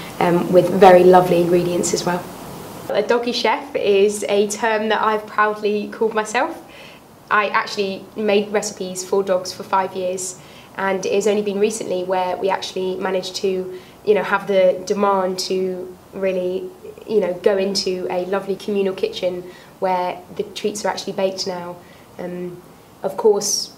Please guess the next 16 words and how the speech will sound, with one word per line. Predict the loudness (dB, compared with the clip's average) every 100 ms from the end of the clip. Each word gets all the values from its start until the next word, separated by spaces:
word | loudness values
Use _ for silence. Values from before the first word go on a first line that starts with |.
| -14 -6
because | -2 2 0 -2 -4
there's | -2 0
no | 0 0
added | 0 -4 -10
preservatives | -4 0 0 0 -2 -4 -2 -4 -4 -2
or | 0 -2 -6 -14 -4
additives, | -4 -2 -2 -2 -2 -8 -8 -12 -4
I | 0 0
do | 4 4
have | 4 -2 -4
to | -6 -6 -10 -2
very | 2 2
carefully | 0 -4 -4 -6 -4
know | -2 -2 -4
when | -4 -2 -2
they're | -4